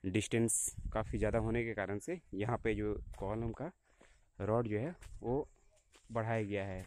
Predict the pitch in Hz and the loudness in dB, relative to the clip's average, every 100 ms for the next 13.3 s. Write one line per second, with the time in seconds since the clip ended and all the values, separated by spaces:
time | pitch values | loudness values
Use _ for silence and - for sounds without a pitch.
0 | - - 104 98 95 90 - 85 - - | -10 -6 -2 0 -2 -4 -8 -10 -12 -18
1 | - - - - - 101 95 90 92 _ | -18 -18 -18 -20 -4 2 2 2 -2 _
2 | _ - 117 131 120 117 117 - 104 110 | _ -2 2 4 4 4 2 2 0 -2
3 | 139 - - - - _ _ _ _ _ | -4 -6 -16 -20 -20 _ _ _ _ _
4 | _ - - 110 117 139 151 143 123 123 | _ -10 -2 0 0 2 4 6 4 4
5 | 127 135 131 131 - - 117 117 143 - | 2 0 -2 -4 -4 -2 -2 2 0 2
6 | 123 135 - 117 113 120 120 113 107 123 | 4 4 4 2 4 2 2 2 0 -4
7 | 123 - - _ _ - 107 104 110 123 | -6 -8 -20 _ _ 0 4 6 4 6
8 | 117 110 110 107 98 123 117 113 110 165 | 6 4 4 2 4 4 4 2 0 -4
9 | - _ _ _ - 101 104 101 101 110 | -8 _ _ _ 0 4 4 4 0 0
10 | 110 139 - 117 117 101 113 113 165 - | 2 2 0 4 4 6 6 4 0 -6
11 | _ _ - 98 98 98 98 - - - | _ _ -4 0 2 2 0 -6 -20 -20
12 | - - - - - - - _ - _ | -20 -20 -20 -20 -20 -20 -20 _ -20 _
13 | 110 107 | -2 0